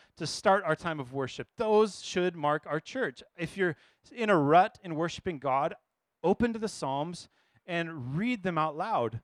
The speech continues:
or better yet, try to put a tune to them, right? The Psalms can mark our life as a church. Now, what are hymns? Hymns, you might be thinking, hymns are the old songs, right? Hymns are the songs that were written before we were alive, 'cause that's what we call, we,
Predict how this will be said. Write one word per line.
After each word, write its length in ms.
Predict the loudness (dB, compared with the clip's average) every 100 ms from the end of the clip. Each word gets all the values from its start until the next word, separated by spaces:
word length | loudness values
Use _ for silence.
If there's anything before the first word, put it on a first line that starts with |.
| _
or 100 | -8
better 220 | -2 -2
yet, 240 | 0 -2 -4
try 100 | -8
to 80 | -6
put 160 | -8
a 60 | -8
tune 340 | -6 -2 -2
to 80 | -2
them, 220 | -4 -10 -14 _ _ _ _ -2
right? 240 | -2 -2
The 80 | -8
Psalms 560 | -8 -4 -2 -2 -4 -8
can 160 | -8
mark 340 | -2 0 0 -6
our 360 | -4 -2 -2 -4
life 340 | -6 -6 -6 -10
as 140 | -14 -14
a 40 |
church. 320 | -10 -10 -8
Now, 140 | -4 0
what 160 | 2
are 120 | 2 0
hymns? 540 | -4 -6 -6 -12 -20 _ _ _ 0
Hymns, 500 | 2 2 0 -4 -6
you 100 | -2
might 140 | -2
be 60 | -2
thinking, 320 | -6 -8 -6
hymns 260 | -4 -2 -2
are 60 |
the 140 | -2 0
old 200 | 0 -2
songs, 360 | -10 -14 -8
right? 160 | -8 -4
Hymns 260 | -6 -4
are 80 | -6
the 80 | -8
songs 360 | -6 -6 -4 -6
that 80 |
were 100 | -8
written 220 | -10 -10 -12
before 280 | -8 -4
we 100 | -2
were 60 | -2
alive, 460 | -2 -2 -4 -10 _ _
'cause 80 | -6
that's 160 | -4 -4
what 120 | -4
we 80 | -4
call, 440 | 0 2 2 -2 _ _ _
we, 100 | -16